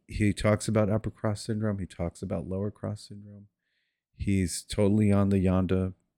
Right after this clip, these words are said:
tr-, train, and he's, he's really smart, and he's, and he, you know, he's great at helping people fix their,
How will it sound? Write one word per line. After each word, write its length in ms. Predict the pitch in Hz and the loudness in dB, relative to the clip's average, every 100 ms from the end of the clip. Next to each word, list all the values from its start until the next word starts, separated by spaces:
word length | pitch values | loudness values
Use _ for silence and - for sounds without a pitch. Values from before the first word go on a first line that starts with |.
| _ _ _ _ - | _ _ _ _ -16
tr-, 140 | - - - | -14 -16 -14
train, 560 | - 104 101 101 101 - _ _ _ _ _ _ - | 0 2 4 4 2 -4 _ _ _ _ _ _ 2
and 480 | 101 101 101 101 95 | 6 8 8 8 6
he's, 400 | - 113 113 - - - | 6 6 6 4 -6 0
he's 280 | 120 110 | 6 6
really 320 | 95 92 107 113 | 6 6 8 8
smart, 380 | - 117 160 - | 4 2 0 2
and 140 | 101 | 4
he's, 340 | 101 95 85 - | 6 6 2 -4
and 140 | - 90 | 0 2
he, 220 | 90 - _ _ _ _ | 2 0 _ _ _ _
you 100 | 95 | -2
know, 200 | 95 101 | 0 0
he's 280 | 95 98 87 | 0 0 -2
great 540 | - 87 101 104 - - | 0 6 8 8 4 -2
at 320 | 87 82 - | 0 2 0
helping 360 | 98 87 95 85 | -2 -2 -2 -2
people 580 | 95 - 85 87 87 - _ _ _ | -2 -2 -2 0 -2 -8 _ _ _
fix 320 | _ 90 - | _ -6 -6
their, 260 | - 76 71 | -4 -4 -4